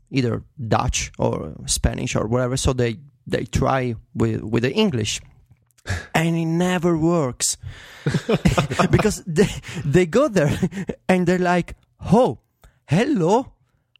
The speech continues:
h-, hi, w-, what is your name? <laughs> How old are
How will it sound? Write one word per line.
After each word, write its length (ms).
h-, 80
hi, 480
w-, 160
what 300
is 300
your 180
name? 460
<laughs> 1500
How 180
old 460
are 160